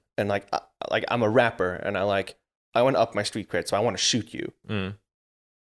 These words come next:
Speaker 1: Or maybe you're the rapper,
Speaker 2: I'm the rapper.
Speaker 1: and, and you want to up your street cred,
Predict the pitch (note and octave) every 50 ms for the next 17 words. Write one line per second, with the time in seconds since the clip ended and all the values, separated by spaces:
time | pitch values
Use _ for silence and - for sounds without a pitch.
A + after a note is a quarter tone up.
0 | _ _ _ _ _ _ _ _ _ _ _ - D3 G3+ D4+ D#4+ B3+ A#3+ C4 A#3+
1 | F3 C#3 A#2+ A#2 G2 G2 - - G#2 G#2+ A#2+ - - A#2+ C3+ C#3 A#2+ G2+ G2 F#2+
2 | F#2 - - F2 F#2+ A2 A#2+ - - B2+ B2+ B2+ A#2+ - - - - C3+ C3 C3+
3 | C3 C3+ C3+ C3 C3 C#3+ D3+ C3+ C3+ C3 B2+ B2 - C3 A#2+ - - B2 B2+ A#2
4 | B2 - - C3 A#2+ - - - A2 G#2 G2+ -